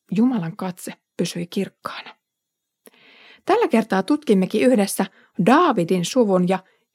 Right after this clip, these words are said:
Jerusalemin asukkaiden katseita. Luen nyt Sakarian kirjan luvusta kaksitoista jakeet yhdeksän viiva neljätoista.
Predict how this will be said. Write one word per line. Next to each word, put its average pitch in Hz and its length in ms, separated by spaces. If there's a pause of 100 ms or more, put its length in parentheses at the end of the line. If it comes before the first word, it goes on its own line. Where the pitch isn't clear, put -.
(120)
Jerusalemin 190 640
asukkaiden 175 580
katseita. 180 540 (640)
Luen 190 240
nyt 208 120
Sakarian 202 520 (240)
kirjan 190 340
luvusta 185 380
kaksitoista 202 720
jakeet 175 500 (220)
yhdeksän 226 560
viiva 202 280 (260)
neljätoista. 180 640